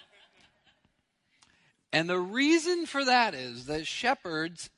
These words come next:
stink. Shepherds today are perhaps a bit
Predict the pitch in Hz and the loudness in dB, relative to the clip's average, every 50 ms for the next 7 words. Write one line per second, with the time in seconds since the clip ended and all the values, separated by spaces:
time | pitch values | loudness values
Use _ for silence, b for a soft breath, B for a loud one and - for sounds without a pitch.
0 | _ _ - - - - - - _ _ - 240 214 147 - - _ _ - - | _ _ -12 -12 -10 -10 -12 -16 _ _ -2 -2 -2 -2 -2 -8 _ _ -20 -20
1 | - _ _ _ _ _ _ b b b b b b b b b b b b b | -20 _ _ _ _ _ _ b b b b b b b b b b b b b
2 | - - - - 247 269 285 - 339 330 330 320 302 240 - - - - - _ | -10 -6 0 4 4 4 4 2 0 0 0 -2 -4 -6 -10 -8 -8 -10 -10 _
3 | - 226 190 190 208 196 160 147 143 143 156 165 165 175 - - 196 170 - - | -12 -10 -4 0 2 2 2 0 -2 -4 -4 -4 -6 -8 -8 -10 -10 -8 -6 -4
4 | 190 190 190 - - - 175 156 139 131 _ 180 180 175 - - _ - - | -4 -6 -6 -8 -10 -10 -10 -10 -10 -4 _ 0 0 0 -2 -6 _ -18 -18